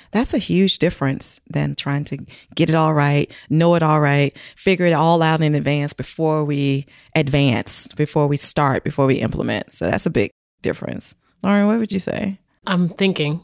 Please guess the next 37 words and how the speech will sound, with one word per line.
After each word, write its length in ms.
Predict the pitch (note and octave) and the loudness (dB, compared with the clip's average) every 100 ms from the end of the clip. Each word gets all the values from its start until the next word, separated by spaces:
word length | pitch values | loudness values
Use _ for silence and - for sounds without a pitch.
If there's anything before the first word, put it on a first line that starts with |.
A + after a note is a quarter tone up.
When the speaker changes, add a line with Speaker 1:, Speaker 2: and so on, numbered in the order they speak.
| _ _ | _ _
Speaker 2:
'cause 160 | A3 G3+ | -2 0
you 100 | F3+ | 0
touched 340 | F#3+ F#3 - | 0 -2 -2
on 100 | D#3 | -2
capacity 480 | D3 - C#3+ - D#3+ | -4 -4 -4 -4 -4
building 320 | D#3 D#3 D#3 | -2 -2 -2
in 100 | D3 | -2
the 60 | C#3+ | -2
marketplace. 720 | D3 C#3+ G#3 - A#3+ B3+ - _ _ _ - | -2 -2 -6 -4 -4 -4 -10 _ _ _ -2
We 100 | F3 | 2
recently 460 | E3 E3+ - E3 | 4 2 2 -2
had 260 | C#3+ D3+ D3 | 0 -2 -2
a, 240 | C3+ B2+ - - | -4 -6 -12 -18
an 100 | D3+ | -8
incident 640 | D#3+ D#3+ - C#3 D3+ - _ _ | -6 -6 -10 -12 -16 -20 _ _
Speaker 1:
Mm. 340 | - E3 D#3 D3+ - - - C5 - D5 - - | -2 -2 -2 -6 -14 -18 -8 -8 -6 -8 -8 -8
Speaker 2:
<laughs> 1120 | G#3 - - - - - G#3 - - - - | -6 -6 -6 -6 -6 -6 -10 -14 -18 -16 0
where 160 | F#3 | 2
someone 340 | F3 F#3+ F3 D#3+ | 2 2 2 2
in 100 | D3+ | 0
a 40 | |
meeting 320 | D3 D3 C#3+ | 0 0 -2
brought 220 | C#3+ C#3+ | -2 -2
up 300 | C#3+ - - | -2 -8 -14
the 80 | D3+ | -14
pipeline 480 | - D#3+ D3+ C#3 C#3+ | -6 -6 -6 -8 -8
problem. 460 | D3 B2+ C#3 C#3 D#3+ _ _ _ | -6 -6 -6 -10 -10 _ _ _
And 140 | F#3 F3 | 2 4
without 360 | E3+ F#3 F#3 | 4 2 0
going 360 | F3+ E3+ D#3+ D3 - | 0 2 2 -4 -12
too 160 | - G3 | -8 -4
much 220 | D#3+ D#3 | -2 -2
into 140 | D#3 D3 | -2 -2
that 160 | C#3+ | -2
hilarious 580 | D#3 C#3 C#3 C#3 B2+ B2+ | -4 -6 -4 -4 -4 -6
debacle, 560 | - B2+ - - - - _ | -8 -8 -10 -10 -14 -16 _
funny, 840 | - - E3+ D#3 D#3 D3 C3+ A#2+ | -14 -4 -2 0 -2 -2 -6 -10